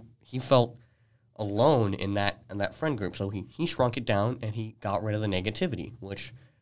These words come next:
again, I'm so glad that he commented that because it fits in right here in this episode as well. But I think that relationship loneliness is very common because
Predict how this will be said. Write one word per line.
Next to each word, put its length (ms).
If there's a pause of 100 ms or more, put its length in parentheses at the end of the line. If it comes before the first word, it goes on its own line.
(100)
again, 420
I'm 140
so 220
glad 260
that 120
he 80
commented 480
that 200
because 240
it 100
fits 300
in 260 (140)
right 320
here 400 (260)
in 120
this 180
episode 400
as 140
well. 260 (1300)
But 280
I 100
think 300 (320)
that 300 (520)
relationship 560
loneliness 560 (480)
is 160
very 320
common 640
because 440